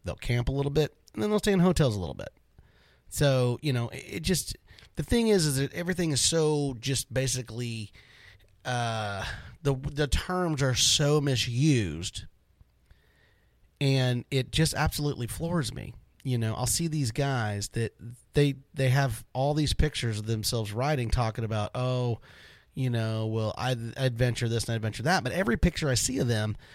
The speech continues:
they're riding empty. They're riding dry, which means they don't have anything on.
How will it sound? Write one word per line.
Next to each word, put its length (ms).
they're 360
riding 520
empty. 320
They're 160
riding 280
dry, 340
which 200
means 180
they 80
don't 140
have 140
anything 340
on. 180